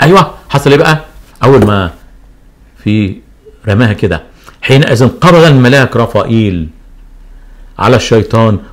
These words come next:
واوثقه في برية مصر العليا،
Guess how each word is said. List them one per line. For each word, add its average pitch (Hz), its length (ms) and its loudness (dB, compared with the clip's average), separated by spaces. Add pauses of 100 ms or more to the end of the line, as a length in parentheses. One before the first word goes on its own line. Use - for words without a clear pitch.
واوثقه 107 720 0
في 101 220 -4
برية 101 540 0
مصر 101 280 -6
العليا، 87 600 -4